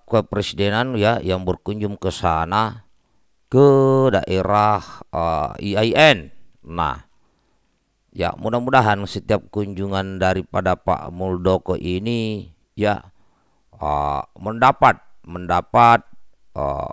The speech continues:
masukan, ya, untuk, eh, baik pemerintah maupun bagi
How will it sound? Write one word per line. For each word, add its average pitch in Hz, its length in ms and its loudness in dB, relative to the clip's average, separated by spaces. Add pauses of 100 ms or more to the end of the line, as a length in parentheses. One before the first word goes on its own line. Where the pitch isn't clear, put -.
(120)
masukan, 123 560 0
ya, 104 480 -2
untuk, 98 640 -2 (640)
eh, 73 360 -4 (120)
baik 113 320 2
pemerintah 120 720 0 (160)
maupun 90 720 -4
bagi 80 480 -4